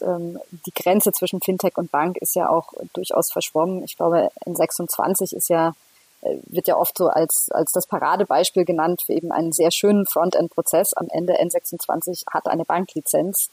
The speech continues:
Aber ich glaube, dass Fintechs oft eben eine etwas höhere Geschwindigkeit noch haben in den Entwicklungszyklen und, ähm, daher vielleicht auch manchmal schneller reagieren können, als es vielen Banken möglich ist, auch einfach, weil die Infrastruktur, die sich im Hintergrund befindet,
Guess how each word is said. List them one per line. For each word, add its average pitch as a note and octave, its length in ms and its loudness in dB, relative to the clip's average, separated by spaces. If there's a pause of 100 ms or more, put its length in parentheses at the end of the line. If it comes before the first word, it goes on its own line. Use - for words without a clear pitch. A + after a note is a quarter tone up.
(360)
Aber F3 540 4
ich - 160 -10
glaube, F3 260 2
dass E3+ 200 0
Fintechs F#3+ 480 -2
oft - 340 0
eben E3+ 380 -2 (440)
eine E3+ 540 2 (160)
etwas - 400 -2
höhere F#3 380 4
Geschwindigkeit G3 800 2
noch D#3+ 160 -4
haben D#3+ 260 0
in F3+ 80 -8
den E3+ 160 -6
Entwicklungszyklen F3 1120 -4
und, E3+ 340 -4
ähm, E3+ 300 -4
daher E3+ 420 0
vielleicht - 340 -2
auch D#3+ 100 0 (440)
manchmal F3+ 320 0
schneller F#3+ 400 2
reagieren F3+ 540 2
können, E3+ 340 -2
als - 280 0
es - 220 0
vielen E3+ 360 -4
Banken D#3 560 -4 (420)
möglich F3 480 0
ist, - 180 2
auch - 180 -2
einfach, - 340 -2
weil E3 160 4
die E3 60 -8
Infrastruktur, - 760 -2
die D#3 140 -10
sich D#3+ 180 -6
im E3 80 -8
Hintergrund F3+ 560 2
befindet, F3 580 0